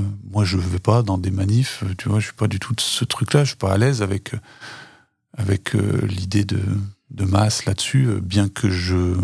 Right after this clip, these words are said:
sois souvent d'accord avec, euh, les revendications qui sont faites par, bon, par les uns et les autres. Mais, euh, selon moi, résister, c'est agir. Et, et là,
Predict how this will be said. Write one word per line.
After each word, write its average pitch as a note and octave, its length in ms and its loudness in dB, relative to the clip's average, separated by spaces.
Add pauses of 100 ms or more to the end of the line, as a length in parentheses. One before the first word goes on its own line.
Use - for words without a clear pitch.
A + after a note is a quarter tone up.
(160)
sois - 220 -2
souvent F#2 260 2
d'accord F2 420 2
avec, F#2 300 -4
euh, G2 60 0
les F#2 100 0
revendications F#2 800 0 (160)
qui - 80 -16
sont - 160 -2
faites - 280 -2
par, - 280 -2 (840)
bon, G2 520 -10 (360)
par F#2+ 160 -6
les F2+ 140 2
uns F#2+ 40 4
et G2 60 6
les A#2+ 140 4
autres. C#3 200 -2 (1120)
Mais, F#2+ 420 4
euh, B2 400 2
selon G#2+ 240 2
moi, - 160 4
résister, F#2+ 520 2
c'est G#2 180 0
agir. A2 500 2 (120)
Et, F2+ 500 2 (960)
et G2 160 2
là, G#2+ 460 4